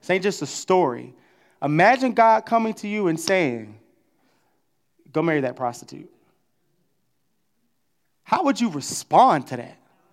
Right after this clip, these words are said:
Do you, "Yes, Lord, I'm here"? Like, what do you say to that? And then he says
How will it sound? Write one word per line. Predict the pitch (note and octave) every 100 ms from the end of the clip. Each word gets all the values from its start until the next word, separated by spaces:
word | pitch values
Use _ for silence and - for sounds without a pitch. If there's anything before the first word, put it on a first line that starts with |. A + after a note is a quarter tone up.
| _ _ _ _ _
Do | D3+
you, | G#3 F#3+ - _ _ _ _ _ -
"Yes, | C3 D3 F3
Lord, | F3 F3 F3 F3
I'm | D3
here"? | C#3+ F#3 G3+
Like, | F#3+ F#3+
what | G#3+
do | C#4+
you | B3+ A3
say | - B3+ D4
to | G#3
that? | D#3 B2+ E3+ - - _ _ _ _ _ _ _ _ _ _ _ _ _ _ _ _ _
And | A3 A3+ G3
then | C#4 E4
he | D#4+ C#4+
says | C4+ A#3+ A#3 A#3+ C#4 C#4 -